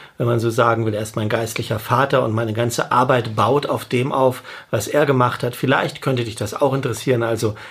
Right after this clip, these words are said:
herzliche Einladung, dich da umzuschauen und wenn es dir gefällt, dann abonnier doch den jeweiligen Kanal, auf dem du das hier gerade hörst. Der erste Abschnitt ist überschrieben mit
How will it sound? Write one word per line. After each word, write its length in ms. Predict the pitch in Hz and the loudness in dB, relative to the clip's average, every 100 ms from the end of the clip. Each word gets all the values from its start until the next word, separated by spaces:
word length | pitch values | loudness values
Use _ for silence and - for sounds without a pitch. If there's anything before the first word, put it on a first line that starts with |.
| - | -6
herzliche 600 | 117 127 - 143 139 - | 0 0 0 -2 0 0
Einladung, 580 | 127 123 117 120 117 113 - - | 2 4 4 4 0 -2 -10 -14
dich 100 | 113 | -4
da 100 | 117 | 0
umzuschauen 680 | 151 180 196 - 156 151 147 | 2 2 0 2 4 2 0
und 120 | 113 | -4
wenn 120 | 117 | -2
es 100 | 113 | -2
dir 100 | 117 | -4
gefällt, 520 | 110 - 123 123 123 | -6 -2 2 2 2
dann 260 | 117 120 117 - - - | 0 0 -2 -8 -12 -4
abonnier 460 | 123 123 120 139 | 0 2 4 4
doch 180 | 131 110 | 4 2
den 240 | 123 110 101 | 0 0 0
jeweiligen 500 | 110 117 110 107 104 | 0 0 0 -2 -4
Kanal, 580 | 117 110 104 98 104 | -2 2 4 4 4
auf 220 | 104 - - | 0 -6 -4
dem 400 | 107 101 101 107 - - | -4 -2 -4 -8 -18 -6
du 80 | 113 | 0
das 220 | 113 - | 0 2
hier 160 | 113 110 | 0 2
gerade 400 | 95 98 110 107 | 0 0 2 2
hörst. 480 | 92 85 - - - - - _ _ _ _ - | 2 0 -6 -12 -20 -20 -20 _ _ _ _ -2
Der 140 | - | 0
erste 340 | 131 139 - 156 | 0 -2 0 2
Abschnitt 480 | 117 - 139 135 | 2 0 0 0
ist 200 | - - | -2 -4
überschrieben 600 | 120 110 - 127 120 123 | -2 0 0 0 0 2
mit 240 | 120 117 | 2 2